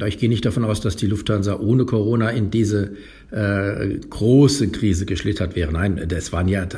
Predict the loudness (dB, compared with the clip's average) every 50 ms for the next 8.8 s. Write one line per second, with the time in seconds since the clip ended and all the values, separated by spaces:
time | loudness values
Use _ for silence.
0 | -4 -4 -4 -4 -4 -8 -12 -10 -6 -4 -4 -4 -2 -2 -4 -4 -4 -4 -4 -2
1 | -2 -2 -2 -2 -2 -2 0 -2 -2 -4 -6 -12 -18 -18 -18 -18 -20 -18 -12 -4
2 | -4 -2 -2 0 -2 -2 -4 -4 -4 -4 -4 -4 -4 -4 -2 -2 -2 -4 -6 -6
3 | -8 -4 -4 -2 -2 -2 -2 -4 -6 -10 -18 -18 -8 -4 -2 0 0 0 0 0
4 | -2 0 -2 -2 -4 -2 -2 -2 -2 -2 -2 -4 -2 -2 -2 -2 0 -2 -4 -2
5 | -2 -4 -2 -2 -2 -2 -2 -2 -4 -4 -6 -8 -8 -6 -6 -2 0 0 0 0
6 | -4 -6 -6 -6 -4 0 0 0 0 0 0 -2 -2 -2 -2 -2 -2 -2 0 0
7 | 2 2 0 0 0 -2 0 0 0 -2 -2 -4 -2 0 0 0 0 -2 -4 -2
8 | -2 0 0 0 0 2 2 2 2 0 0 0 0 0 0